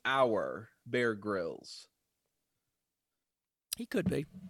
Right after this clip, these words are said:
Speaker 2: He could be if he wanted to. I'd be interested to see how he hun-, handled Sears School. But, um, it's
Speaker 1: What's that?
Speaker 2: survival, survival, escape,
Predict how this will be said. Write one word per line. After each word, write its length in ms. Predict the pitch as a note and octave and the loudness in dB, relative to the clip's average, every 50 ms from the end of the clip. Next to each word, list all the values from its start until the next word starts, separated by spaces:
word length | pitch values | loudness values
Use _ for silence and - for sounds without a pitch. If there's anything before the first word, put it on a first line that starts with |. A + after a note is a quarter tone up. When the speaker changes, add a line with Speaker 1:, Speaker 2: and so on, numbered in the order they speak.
| - - - _ _ _ _ _ _ _ - | -20 -20 -20 _ _ _ _ _ _ _ -14
Speaker 2:
He 80 | - A3+ | -12 -8
could 160 | - A3 G3+ | -4 -2 0
be 80 | D#3+ | 0
if 60 | D3 - | 0 0
he 80 | C#3 | 0
wanted 240 | C3 C3 C3+ C3 A2 | 0 0 0 0 0
to. 160 | A#2+ A2+ A2 F2 | 0 -2 0 0
I'd 100 | A#2 E3 | 0 2
be 80 | F3 F3 | 4 4
interested 260 | D#3+ D3+ C#3+ C#3+ C3 | 4 4 2 -4 -4
to 60 | A#2 | -4
see 120 | - D3 C#3 | -2 0 4
how 120 | C3 C3 B2+ | 4 4 4
he 80 | A#2+ | 4
hun-, 220 | A2 A#2+ B2 A#2+ G#2 | 2 0 0 -2 -2
handled 360 | A2+ A2+ B2 A#2+ A2 G2+ - | -2 0 0 0 0 -2 -4
Sears 280 | - - A#2 A#2 A2+ | -4 -2 -2 -2 -4
School. 320 | - - - G2 F#2+ F2+ F#2 - - - - - - - - - - - - - - - _ _ | -4 -6 -6 -6 -6 -6 -8 -12 -16 -20 -20 -20 -20 -20 -20 -20 -20 -20 -20 -20 -20 -20 _ _
But, 240 | - F#2 F#2 F2+ - - | -6 -4 -2 -2 -4 -6
um, 380 | - F#2+ G2 F#2 F2 E2+ E2 E2+ - _ _ _ _ _ _ _ _ _ _ _ _ _ _ _ _ _ | -6 -6 -4 -4 -4 -6 -8 -12 -16 _ _ _ _ _ _ _ _ _ _ _ _ _ _ _ _ _
it's 20 | - | -8
Speaker 1:
What's 140 | A2+ A2 - | -4 -2 0
that? 60 | - | 0
Speaker 2:
survival, 800 | - A2 F#2+ G#2+ G#2+ A2+ A#2 A#2+ A#2 A2+ A#2 A#2 A#2 A#2 - - - | 0 0 4 6 8 10 10 10 8 6 4 2 0 -2 -4 -6 -10
survival, 1080 | - - - - A2+ A2 B2+ C3 C3+ C#3+ C#3 C3+ C#3 C#3 C#3 C3+ C3+ C3+ C3 C3 - - | -10 -8 -6 -4 2 4 8 8 8 8 6 4 0 0 0 0 0 -2 -2 -4 -4 -4
escape, 640 | A2 - - - - C3+ B2 B2 B2 B2 A#2+ A#2 | -4 -2 -2 0 2 2 4 4 4 4 2 0